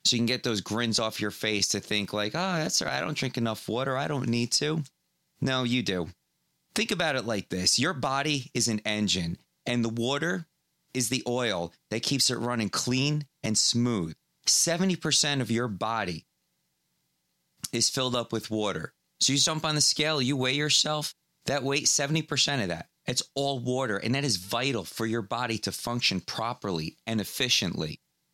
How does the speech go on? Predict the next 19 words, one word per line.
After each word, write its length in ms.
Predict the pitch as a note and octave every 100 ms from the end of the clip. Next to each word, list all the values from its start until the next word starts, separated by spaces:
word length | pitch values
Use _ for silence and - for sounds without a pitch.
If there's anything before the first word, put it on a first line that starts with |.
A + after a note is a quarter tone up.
| _ _ _ _ _
So 240 | - E3+
while 260 | - D#3 D#3
water 320 | D3+ F#3+ G#3
is 160 | E3+ B2
not 500 | B2 B2 A#2+ D3 A#2+
a 40 |
significant 640 | A#2+ C3 A#2 B2 C3+ C3 A#2
source 480 | - A#2+ A#2+ - -
of 200 | - F#2
vitamins 500 | G2+ G#2 A2+ A2+ G#2
and 220 | G#2+ G2+
minerals 400 | G#2+ G#2+ A2 G#2+
for 160 | - A#2
your 120 | G#2
body, 520 | F#2+ F#2 G2+ A2+ A2 _ _ _ _ _ _ -
it 140 | D#3
is 280 | F3 D3+ -
the 420 | A2+ F#2+ G#2+ F#3+
source 720 | G#3 - B2+ G2+ F2 - -